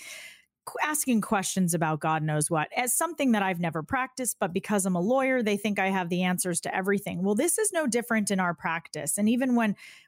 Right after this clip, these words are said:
we're not giving legal advice, of course, but our clients will come to us and wanna talk through investment strategies.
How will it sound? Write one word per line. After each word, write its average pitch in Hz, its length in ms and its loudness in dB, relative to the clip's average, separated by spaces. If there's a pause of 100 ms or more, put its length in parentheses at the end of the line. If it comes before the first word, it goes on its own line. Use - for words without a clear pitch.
we're 220 100 2
not 240 240 2
giving 214 460 2
legal 277 340 2
advice, 156 380 0
of 170 140 -8
course, 185 280 0
but 226 140 0
our 208 140 0
clients 294 480 -2
will 208 120 0
come 254 260 0
to 254 160 0
us 196 160 0
and 208 100 2
wanna 226 200 2
talk 269 440 -2
through 269 240 2
investment 226 760 0
strategies. 165 840 -2